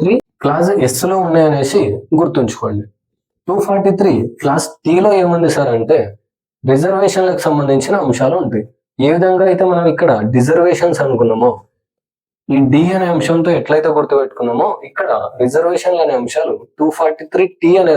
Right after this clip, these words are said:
దాంట్లోకి వస్తాయి. మరి ఇది ఎలా గుర్తుపెట్టుకోవాలి సార్ ఈజీగా అంటే, మనము గ్రూప్ టూ జాబ్ కనుక కొడితే, చాలా ఫేమస్ అయిన పోస్ట్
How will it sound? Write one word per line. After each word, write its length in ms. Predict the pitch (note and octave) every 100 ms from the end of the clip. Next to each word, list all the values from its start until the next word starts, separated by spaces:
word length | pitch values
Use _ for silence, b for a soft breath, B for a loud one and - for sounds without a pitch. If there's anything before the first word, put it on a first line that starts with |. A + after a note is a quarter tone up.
| C3+
దాంట్లోకి 320 | A#2+ A#2+ F3+
వస్తాయి. 240 | D#3 - - _ _ _ -
మరి 120 | D#3+ F#3
ఇది 100 | D3 F#3+
ఎలా 100 | G3 F#3
గుర్తుపెట్టుకోవాలి 560 | F3+ F3 D#3+ D#3 D3 C#3+
సార్ 120 | C3 B2
ఈజీగా 300 | B2+ A#2+ A2
అంటే, 200 | A#2 D3 - - _ _ _ _ C#3
మనము 240 | F3 F3 A2+ A2+
గ్రూప్ 240 | B2 E3 F3
టూ 60 | G#3 F3+
జాబ్ 180 | E3 E3+
కనుక 200 | F3 F3 D3+
కొడితే, 280 | C#3 - C#3 G#2 - _ _ -
చాలా 280 | - D#3+ F3 F3
ఫేమస్ 320 | D3+ F3 F3+
అయిన 120 | F3 E3
పోస్ట్ 260 | D3+ D3 -